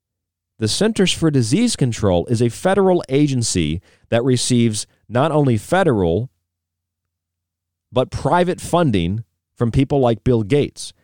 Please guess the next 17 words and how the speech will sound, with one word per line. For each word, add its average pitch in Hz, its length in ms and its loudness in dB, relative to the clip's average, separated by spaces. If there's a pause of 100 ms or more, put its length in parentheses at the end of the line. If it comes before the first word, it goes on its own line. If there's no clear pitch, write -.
(440)
I've 101 140 -2
been 117 140 0
saying 156 400 0
this 110 320 -2 (180)
for 156 180 0
over 113 280 2
a 143 40 0
year. 160 300 2
The 104 160 -2
C 185 220 -2
D 180 140 0
C 135 500 2 (260)
is 131 240 0
not 143 380 2
a 151 80 0
legislative 131 800 0
body. 160 420 0